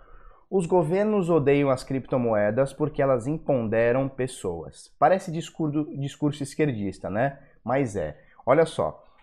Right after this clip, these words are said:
é, o que que acontece? Nos Estados Unidos e, e no mundo, tá? Eu vi, a gente viu, eu, eu comentei bastante. Semana passada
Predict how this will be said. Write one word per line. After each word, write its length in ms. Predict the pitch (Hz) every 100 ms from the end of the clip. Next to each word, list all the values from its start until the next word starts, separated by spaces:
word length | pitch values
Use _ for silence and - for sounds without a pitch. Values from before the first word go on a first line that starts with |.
| _
é, 520 | 113 117 120 113 113 104
o 80 | 143
que 120 | 214
que 80 | 233
acontece? 680 | - 180 - 98 - - - _ _ _ _ _ _ _ _ -
Nos 220 | 147 175
Estados 260 | - 151 127
Unidos 360 | 120 156 139
e, 60 | 160
e 180 | 185 214
no 140 | 226
mundo, 460 | 226 180 185 156 107
tá? 360 | 117 131 135
Eu 140 | 113 117
vi, 140 | 131
a 80 | 127
gente 240 | 143 147
viu, 240 | 123 151 139
eu, 240 | 117 -
eu 60 | 147
comentei 300 | 160 156 151
bastante. 400 | 143 - 123 101
Semana 220 | 127 147
passada 560 | 147 135 175 175 208